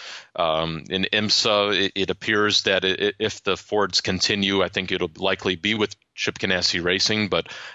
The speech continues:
I don't think we'll be seeing the same liveries, for instance. So, um,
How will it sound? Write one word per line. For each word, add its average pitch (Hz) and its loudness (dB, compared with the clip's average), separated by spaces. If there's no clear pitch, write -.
I 98 2
don't 92 0
think 92 -4
we'll 92 -2
be 90 -2
seeing 92 0
the 87 -2
same 92 0
liveries, 104 0
for 110 -2
instance. 110 0
So, 104 2
um, 101 0